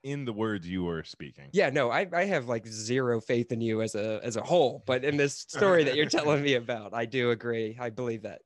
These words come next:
Speaker 2: story that you won.
Speaker 1: Good, good. Yeah, I want you to believe what I say,
Speaker 2: Oh, yeah.
Speaker 1: regardless of it's the, if it's the truth or not.
Speaker 2: Oh, no, you could feed me dog shit all day.
Speaker 1: Bro, I'm gonna feed you.
Speaker 2: Okay, hell yeah.
Speaker 1: I'm just gonna keep feeding you.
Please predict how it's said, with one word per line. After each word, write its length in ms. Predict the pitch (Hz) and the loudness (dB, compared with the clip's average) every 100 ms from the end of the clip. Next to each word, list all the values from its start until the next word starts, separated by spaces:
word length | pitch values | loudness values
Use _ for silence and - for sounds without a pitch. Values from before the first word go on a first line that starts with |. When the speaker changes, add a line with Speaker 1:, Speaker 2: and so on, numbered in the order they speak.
| _ | _
Speaker 2:
story 320 | - - 110 107 | -16 -10 -8 -8
that 120 | 107 | -10
you 120 | 113 | -10
won. 280 | 107 120 131 _ _ _ _ _ _ _ | -12 -14 -18 _ _ _ _ _ _ _
Speaker 1:
Good, 180 | 131 78 _ - | -2 -2 _ -8
good. 180 | 95 73 _ _ 82 | -8 -8 _ _ -12
Yeah, 180 | 87 80 | -10 -8
I 80 | 98 | -4
want 220 | 107 117 117 | -2 -2 -2
you 60 | |
to 60 | 101 | -4
believe 420 | 90 92 98 92 80 | -6 -8 -10 -12 -12
what 120 | 87 | -12
I 100 | 82 | -12
say, 440 | - - 78 69 _ _ 110 | -14 -14 -14 -16 _ _ -10
Speaker 2:
Oh, 120 | 117 | -8
yeah. 80 | 104 | -8
Speaker 1:
regardless 460 | 98 113 117 107 | -4 -4 -4 -8
of 140 | 110 92 | -12 -12
it's 200 | 90 - | -14 -16
the, 140 | 87 82 _ | -20 -20 _
if 200 | 95 - | -18 -18
it's 180 | 82 _ | -20 _
the 80 | |
truth 280 | 76 113 123 | -18 -14 -14
or 60 | 80 | -16
not. 200 | 69 _ - | -20 _ -4
Speaker 2:
Oh, 80 | 190 | 0
no, 100 | 165 | 0
you 160 | 120 | 0
could 160 | 156 151 | -2 -4
feed 200 | 139 127 | -4 -4
me 120 | 120 | -4
dog 360 | 104 123 131 131 | -4 -2 -2 -4
shit 300 | - 110 - - | -6 -8 -10 -10
all 180 | 123 135 | -6 -4
day. 400 | 127 131 113 107 | 0 0 0 -6
Speaker 1:
Bro, 120 | 107 120 | -6 -4
I'm 240 | 104 127 | -4 -6
gonna 140 | 131 | -10
feed 320 | - 120 113 76 | -10 -10 -10 -12
you. 100 | 73 143 | -12 -2
Speaker 2:
Okay, 520 | 143 160 - - - _ | -2 -2 -8 -12 -16 _
hell 240 | - 127 | -12 -10
yeah. 180 | 110 110 - | -8 -10 -8
Speaker 1:
I'm 60 | |
just 140 | 120 113 | -10 -12
gonna 140 | 113 | -14
keep 200 | 90 98 80 - | -14 -18 -16 -12
feeding 320 | 107 87 80 | -12 -12 -14
you. 120 | 78 | -18